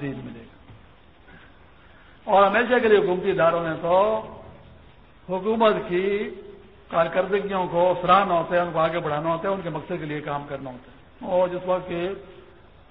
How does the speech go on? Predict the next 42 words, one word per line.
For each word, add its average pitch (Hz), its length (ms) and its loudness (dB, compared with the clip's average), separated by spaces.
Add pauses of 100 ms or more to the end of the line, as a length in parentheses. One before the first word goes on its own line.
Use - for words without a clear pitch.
(320)
آ، 165 220 0 (560)
سازش 180 580 -2 (140)
کا 180 80 -2
اعزاز 170 240 0
موزلیہ 165 380 -2 (120)
کی 165 60 -8
وفات 147 340 -2
ہو 196 160 0
گئی، 196 160 0 (1400)
لیاقت 175 240 2
علی 170 260 -4
خان 175 240 0
جو 170 60 -2
ہے 165 60 -2
کو 160 80 -8
مسترد 185 360 -6
کر 208 120 -2
دیا 196 220 0
گیا، 185 300 0 (840)
اور 175 240 2
بیوروکریسی 170 600 -2
جو 175 180 0
کہ 170 100 -4 (100)
کفر 185 200 -4
کے 180 80 -6
ایجنٹ 170 260 -4
کے 165 100 -8
طور 175 140 0
پر 175 120 -4
کام 165 260 -2
کر 185 140 -2
رہی 180 200 -2
تھی، 170 140 -6
انہوں 160 220 -4
نے 156 60 0
آ 156 80 0
کر 160 120 -6
قبضہ 185 240 -2
کر 202 160 -4
لیا 196 180 -4
اقتدار 185 240 -2
پر، 190 140 -8